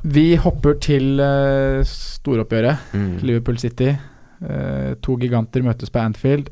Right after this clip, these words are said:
Speaker 1: Liverpool vant syv tre over de to Anfield-oppgjørene i fjor. Eh, er det bare å laste på med all offensiv skyts man kan finne, Simen?
Speaker 2: Mm.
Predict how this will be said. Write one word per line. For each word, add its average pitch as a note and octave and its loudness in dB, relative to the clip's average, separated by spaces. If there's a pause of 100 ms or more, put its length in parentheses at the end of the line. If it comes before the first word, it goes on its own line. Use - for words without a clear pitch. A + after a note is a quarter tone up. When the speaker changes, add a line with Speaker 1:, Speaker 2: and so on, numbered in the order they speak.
Speaker 1:
Liverpool A#2+ 0
vant A#2+ -2 (100)
syv - -6
tre C3 -2
over A#2+ -2
de B2 0
to B2 -6
Anfield-oppgjørene A2 -2
i A#2 -4
fjor. C3+ 2 (260)
Eh, B2+ -2
er B2+ 0
det B2+ -2
bare A#2+ 2
å B2+ 0
laste - -6
på C3+ 2
med C3 2 (120)
all B2+ 0
offensiv A#2+ -4
skyts - -8
man B2 0
kan C3 0
finne, C#3+ 0
Simen? D3 -4 (560)
Speaker 2:
Mm. A#2 -2